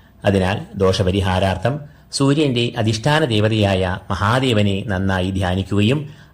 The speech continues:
ആരാധിക്കുകയും ചെയ്യുക. ശിവപഞ്ചാക്ഷരി മന്ത്രം ഈ ഗ്രഹണവാരം നിത്യവും ചൊല്ലുക. ക്ഷേത്രദർശനം നടത്തുക. സാത്വികമായ ജീവിത രീതി പുലർത്തുക.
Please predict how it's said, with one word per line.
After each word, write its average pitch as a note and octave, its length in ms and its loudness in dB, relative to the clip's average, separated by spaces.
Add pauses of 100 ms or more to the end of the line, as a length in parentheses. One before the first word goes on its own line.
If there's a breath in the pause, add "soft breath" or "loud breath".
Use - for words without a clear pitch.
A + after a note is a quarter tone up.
ആരാധിക്കുകയും G#2+ 920 0
ചെയ്യുക. E2+ 520 -2 (340)
ശിവപഞ്ചാക്ഷരി B2+ 800 2
മന്ത്രം G#2 480 0 (100)
ഈ A2 340 -2
ഗ്രഹണവാരം G2+ 640 2 (100)
നിത്യവും G#2 520 0
ചൊല്ലുക. F2 500 -2 (400 loud breath)
ക്ഷേത്രദർശനം A2 800 2 (100)
നടത്തുക. F2+ 560 -2 (260 soft breath)
സാത്വികമായ A#2+ 880 0 (140)
ജീവിത G#2 300 0
രീതി F#2+ 480 -4
പുലർത്തുക. F#2 540 -2